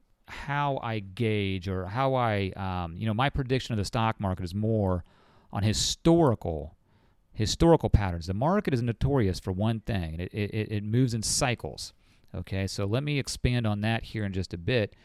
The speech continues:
What I wanna transition to here shortly, for a short period of time, is what these quote-unquote experts think. You know, I get emails quite often regarding, uh, not necessarily clients, clients involved as well, but folks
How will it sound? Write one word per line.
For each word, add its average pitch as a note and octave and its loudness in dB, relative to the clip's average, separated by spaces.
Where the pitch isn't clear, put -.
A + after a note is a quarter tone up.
What C3+ 6
I C3 12
wanna D3+ 8
transition C#3 4
to C#3 4
here A#2+ 4
shortly, D#3+ 6
for D3+ 2
a - 6
short C#3+ 4
period B2+ 4
of A2+ -4
time, C3+ 2
is G2+ 2
what C3+ 4
these A#2+ 0
quote-unquote C3+ 6
experts - -2
think. G2+ -4
You A2+ 2
know, A#2 6
I C3 6
get C#3 6
emails B2+ 2
quite E3 2
often G#2+ 2
regarding, B2+ 2
uh, A#2 0
not F3 -2
necessarily B2+ 2
clients, F#2+ 0
clients B2 -2
involved G2 2
as F#2+ -4
well, G2+ 6
but F#2 0
folks - 2